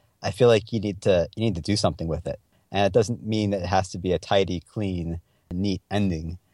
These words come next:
But it just feels like it can't also just be a, uh, chronological recounting. And, yeah, I mean, there's, he's, he's a great writer. Like, that's not to take anything away from him, from his, his art or craft. But just for, like, a book, it's like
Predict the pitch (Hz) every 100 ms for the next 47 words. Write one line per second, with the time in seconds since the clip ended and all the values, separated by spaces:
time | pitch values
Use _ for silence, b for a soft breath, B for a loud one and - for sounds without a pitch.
0 | _ 113 113 104 104 120 - 117 107 104
1 | 87 95 92 - 117 98 98 104 98 92
2 | - 101 92 87 90 85 80 76 76 -
3 | - 98 87 85 85 92 90 82 80 90
4 | - 98 90 87 82 85 b b b -
5 | 101 92 95 92 87 - 104 98 98 107
6 | 92 90 - 113 92 90 82 80 85 101
7 | 85 90 82 95 - 107 98 95 90 85
8 | 87 90 82 90 80 82 78 - b b
9 | - 101 - 113 107 82 - 110 107 107
10 | _ 95 87 _ _ - 120 - 120 98
11 | 92 95 90 110 - 82 92 80